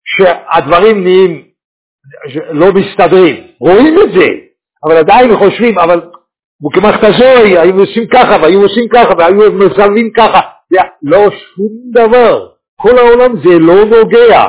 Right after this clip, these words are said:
כי בכלל לא העולם שלי שאני חי בו. אני חי בעולם אחר לגמרי. בעולם עם שייכות עם הבורא עולם, בעולם שאני חושב על לימוד באמת,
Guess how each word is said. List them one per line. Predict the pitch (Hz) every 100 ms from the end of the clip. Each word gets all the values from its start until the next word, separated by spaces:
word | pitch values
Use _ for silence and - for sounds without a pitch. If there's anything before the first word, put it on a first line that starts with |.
| - _ _
כי | 190 170
בכלל | 160 170 214
לא | 226
העולם | 202 175 170 202 208
שלי | 208 202 226
שאני | 196 185
חי | 170 190 254 175
בו. | 131 - _ _ _ _ 160
אני | 175
חי | - 226 190
בעולם | 202 208 220
אחר | 208 220 214
לגמרי. | 202 233 247 147 101 - _ _ _
בעולם | 165 180 196 214 190 131 95 _ _
עם | 170 156 - - -
שייכות | 196 214 - 165
עם | 185
הבורא | 170 165 151 160
עולם, | 175 160 143 117 - _ _
בעולם | 160 190 226
שאני | 202 196 175
חושב | 156 147 208 214 143 117 175
על | 185 160 123 104 _ _ -
לימוד | 151 220 202 135
באמת, | 151 165 165 202 190